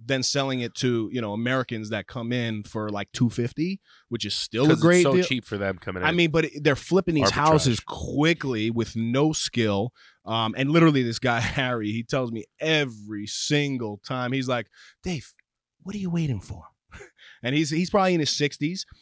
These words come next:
Speaker 1: um, but he's like, "What are you doing, man?" And it's just, it's a lot to, you know, kinda get up and just go. Like, you think of family, you think of
Speaker 2: Yeah.
Speaker 1: pension, when really the
Speaker 2: A lot of your
Speaker 1: pension probably
Speaker 2: family's
Speaker 1: wouldn't
Speaker 2: there.
Speaker 1: even matter because I can make that plus some.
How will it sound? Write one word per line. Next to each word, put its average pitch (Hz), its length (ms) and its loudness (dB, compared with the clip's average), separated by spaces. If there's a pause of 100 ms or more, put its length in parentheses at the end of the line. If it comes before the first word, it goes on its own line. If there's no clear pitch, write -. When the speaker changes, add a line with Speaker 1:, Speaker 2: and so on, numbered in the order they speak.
(180)
Speaker 1:
um, 113 460 0
but 135 140 0
he's 131 140 0
like, 135 260 -6 (180)
"What 185 120 -8
are - 20 -8
you 185 100 -8
doing, 151 300 -6
man?" 95 140 -14 (540)
And 147 120 2
it's 156 120 2
just, 170 240 2
it's 156 160 -4
a 151 80 0
lot 143 360 0
to, 120 360 2
you 117 100 -4
know, 98 100 -6
kinda 107 240 -8 (120)
get 131 120 -2
up 123 140 -4
and 104 100 -6
just 92 300 -6 (160)
go. 104 300 -4
Like, 92 260 -4
you 95 180 -16
think 98 200 -14
of 78 80 -20
family, 123 460 -2
you 107 100 -4
think 113 240 -10
of 95 160 -8 (280)
Speaker 2:
Yeah. 101 120 -4
Speaker 1:
pension, 143 400 2
when 117 120 0
really 165 220 2
the 113 60 -2
Speaker 2:
A - 40 -6
lot 131 80 4
of 151 60 4
your 160 80 6
Speaker 1:
pension 147 180 2
probably 143 60 4 (140)
Speaker 2:
family's 127 60 2
Speaker 1:
wouldn't 131 160 6
Speaker 2:
there. 107 80 0
Speaker 1:
even 107 100 -4
matter 139 260 -4
because 120 220 -4
I 120 60 -2
can 113 220 -2
make 135 260 0 (500)
that 135 240 2 (120)
plus 147 280 2
some. 95 320 -4